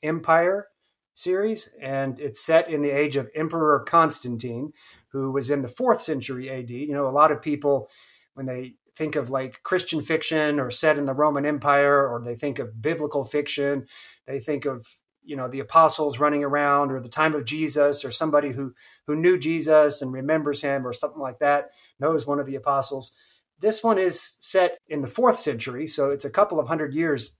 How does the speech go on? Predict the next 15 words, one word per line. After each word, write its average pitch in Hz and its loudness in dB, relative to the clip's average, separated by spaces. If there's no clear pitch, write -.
after 135 -2
the 131 -12
time 135 0
of 120 -8
Christ, 143 2
but 147 0
it's 139 -8
in 160 -2
the 156 0
ancient 156 -2
church 165 -2
period, 156 4
the 123 -10
early 156 2
church, 151 2